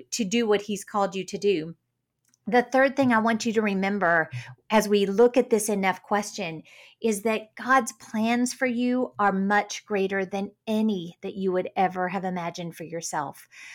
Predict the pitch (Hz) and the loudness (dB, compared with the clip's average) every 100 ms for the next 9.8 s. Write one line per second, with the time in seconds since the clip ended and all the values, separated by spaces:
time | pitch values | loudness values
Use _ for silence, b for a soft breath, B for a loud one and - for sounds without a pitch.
0 | B B - 220 226 214 - 320 330 285 | B B -4 0 0 -2 0 0 2 2
1 | 226 196 190 196 185 214 202 202 208 214 | 4 4 2 0 2 4 4 6 4 4
2 | 233 220 - 202 190 185 180 B B B | 0 0 0 2 4 2 -4 B B B
3 | 214 208 202 214 - 214 196 190 190 202 | 2 4 6 4 2 2 4 4 -4 -4
4 | 226 277 277 277 349 311 233 180 180 180 | 0 2 2 0 -4 0 2 2 0 -2
5 | 180 _ _ 254 240 226 262 330 320 254 | -8 _ _ -2 -2 0 2 2 0 -6
6 | 214 214 202 190 190 b b b _ 254 | -2 -2 0 -2 -6 b b b _ 2
7 | 220 185 226 233 - 202 - 202 208 202 | 2 2 2 2 2 0 0 -4 0 -2
8 | 196 220 208 190 180 185 - 185 - - | 0 0 2 0 0 -2 -2 -4 -4 -2
9 | 196 196 190 185 - - 208 190 | 0 0 2 2 2 0 0 0